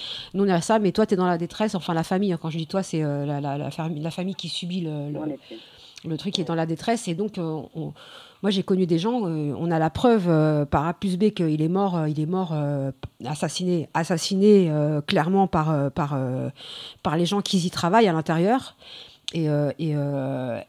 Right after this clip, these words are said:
Speaker 1: et les familles disaient : « Mais non, non, il s'est suicidé. » Mais je dis : « On a des témoins, il y a des gens à l'intérieur qui disent qu'ils, ils veulent, ils, ils veulent pas y croire. »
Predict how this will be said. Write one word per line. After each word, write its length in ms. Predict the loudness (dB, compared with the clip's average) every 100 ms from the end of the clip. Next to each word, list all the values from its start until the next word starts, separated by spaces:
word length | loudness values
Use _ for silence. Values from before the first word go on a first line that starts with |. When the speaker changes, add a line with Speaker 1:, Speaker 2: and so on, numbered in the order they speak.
| -6
Speaker 1:
et 60 | -4
les 80 |
familles 300 | -2 0 0
disaient : « 240 | 0 0 2
Mais 100 | 4
non, 140 | 4
non, 100 | 4
il 80 | 2
s'est 140 | 0
suicidé. » 440 | -6 -4 -4 -4 -4
Mais 120 | -6
je 60 | -6
dis : « 120 | -6
On 100 | -4
a 60 | -2
des 100 | 0
témoins, 400 | 0 4 2 2
il 40 |
y 40 | 0
a 20 |
des 140 | -2
gens 120 | 0
à 60 | -2
l'intérieur 380 | -2 -2 -2 -4
qui 160 | -8
disent 300 | 0 0 2
qu'ils, 120 | -2 0 0 0 -2 -2 -2
ils 120 | -4
veulent, 180 | -4 -4
ils, 160 | -6 -6 -6
ils 80 |
veulent 160 | -6 -4
pas 160 | 2 2
y 80 |
croire. » 380 | 2 -4 -4 -10